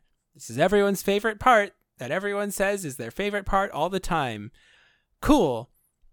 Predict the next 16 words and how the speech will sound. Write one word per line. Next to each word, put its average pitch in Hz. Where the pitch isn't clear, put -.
On, 170
uh, 151
Google 262
Podcasts, 156
we 285
have 233
a 139
wonderful 143
user 135
review 123
from 147
the 147
username 139
Matchbox 208
twenty-six. -
Um, 139